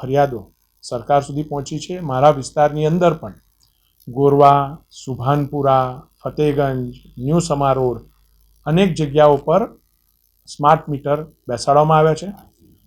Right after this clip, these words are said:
અચાનક જ ત્રણ ચાર દિવસથી આ ફરિયાદો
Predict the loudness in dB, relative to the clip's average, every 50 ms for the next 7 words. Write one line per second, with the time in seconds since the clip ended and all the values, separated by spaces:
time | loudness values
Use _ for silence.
0 | _ _ -10 -8 0 2 4 4 4 4 2 2 0 0 0 -2 -10 -20 _ _
1 | _ _ _ _ _ _ -8 -6 -4 -4 -2 0 0 0 0 0 -2 -2 -2 -2
2 | -4 -2 -2 -2 -2 -2 -2 -8 -4 2 2 2 2 4 2 2 2 2 0 -4
3 | -12